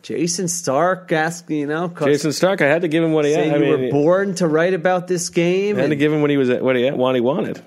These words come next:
Speaker 1: now you got the tie on and the SportsCenter background.
Speaker 2: And I'm still wearing the tie here with you.
Speaker 1: Your Trayvon Hester tweet is v-, what? You're trending probably.
Speaker 2: I don't know about that, but I, there were some weird people who retweeted it.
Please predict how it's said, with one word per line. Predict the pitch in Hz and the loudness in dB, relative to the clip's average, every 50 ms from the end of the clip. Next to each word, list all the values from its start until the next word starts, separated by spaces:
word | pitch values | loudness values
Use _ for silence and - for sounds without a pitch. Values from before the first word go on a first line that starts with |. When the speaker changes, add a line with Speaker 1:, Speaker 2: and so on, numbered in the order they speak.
| - 113 | -18 -16
Speaker 1:
now | 120 123 | -12 -10
you | 131 127 | -8 -4
got | 131 131 - | -4 -6 -4
the | 127 113 | -6 -10
tie | - - - - 139 143 170 190 202 | -10 -10 -6 -4 -2 0 0 0 0
on | 208 208 208 214 214 | 0 0 0 0 0
and | 208 180 160 | 0 -2 -2
the | 139 | -4
SportsCenter | - - - - 160 190 196 196 - - 214 208 214 185 | -6 -8 -6 -4 -2 -2 -2 -2 -4 -2 -2 0 0 0
background. | 180 208 202 208 208 - - 214 214 208 - | 0 0 0 0 -4 -4 -4 -2 0 2 2
Speaker 2:
And | 139 143 | 2 2
I'm | 143 | 2
still | 202 190 175 180 160 | 2 2 2 4 4
wearing | 165 175 180 180 175 | 4 2 2 2 2
the | 170 | 2
tie | 160 - 180 190 196 | 2 2 0 2 2
here | 165 131 120 113 107 110 | 0 2 2 0 -2 -2
with | 110 113 110 - | -4 -4 -2 -2
you. | 110 107 98 123 | -4 -4 -2 -2
Speaker 1:
Your | 135 135 123 | -2 -4 -4
Trayvon | 104 - - - 156 165 185 196 180 202 190 175 | -4 -6 -6 -2 0 2 2 2 2 0 0 0
Hester | 151 131 156 175 190 180 - - 233 220 208 | 0 0 0 0 0 -2 -4 -2 -2 -2 -2
tweet | 208 - - 175 180 196 214 226 226 220 | -4 -8 -4 -2 0 0 0 0 0 0
is | 214 190 170 147 135 143 | 0 0 0 -2 -6 -8
v-, | 147 151 165 | -10 -8 -8
what? | - - 165 165 180 190 175 127 117 107 - - _ _ _ _ _ _ _ _ _ _ _ _ _ _ - | -8 -8 -4 -2 0 0 0 -2 -4 -6 -10 -18 _ _ _ _ _ _ _ _ _ _ _ _ _ _ -8
You're | - 147 147 | -8 -8 -6
trending | 147 - - 202 226 254 262 247 247 202 165 | -6 -2 0 0 0 0 0 0 0 -2 -2
probably. | 175 156 135 123 110 92 117 104 98 90 - _ _ _ _ _ _ _ - _ _ - | -2 -2 -2 -2 -2 -4 -6 -10 -10 -10 -16 _ _ _ _ _ _ _ -20 _ _ -8
Speaker 2:
I | 123 135 | -6 -4
don't | 147 | -2
know | 151 143 | 0 0
about | 120 113 104 104 - | 2 2 0 0 0
that, | 123 127 123 107 87 87 - | 0 0 0 0 -2 -4 -2
but | 123 117 | 0 0
I, | 120 120 120 120 | 2 2 0 0
there | 117 127 135 | 0 0 0
were | 147 147 147 | 0 0 0
some | - 135 117 120 | -2 -2 -2 -2
weird | 135 131 131 | -2 -4 -2
people | - 131 - - 110 | -4 -4 -2 -2 -2
who | 107 104 | -2 -2
retweeted | 95 107 104 - - 120 113 104 - | -2 -4 -6 -4 -4 -6 -4 -4 -6
it. | 73 60 - | -8 -10 -12